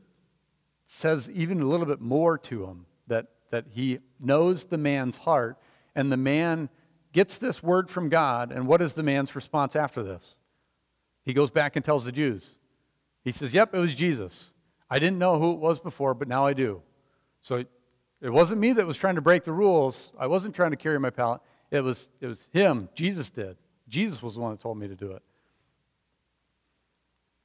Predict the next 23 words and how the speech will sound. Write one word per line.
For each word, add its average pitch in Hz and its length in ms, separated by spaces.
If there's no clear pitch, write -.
There's 135 180
a 147 60
huge 214 720
difference 147 520
in 131 200
the 127 80
response 123 920
of 123 140
these 127 160
two 170 160
stories, 131 500
and 135 180
John 147 300
elaborates 139 720
in 123 100
this 120 140
story 123 420
what's 143 180
kind 139 180
of 127 60
going 123 240
on. 101 300
So 165 280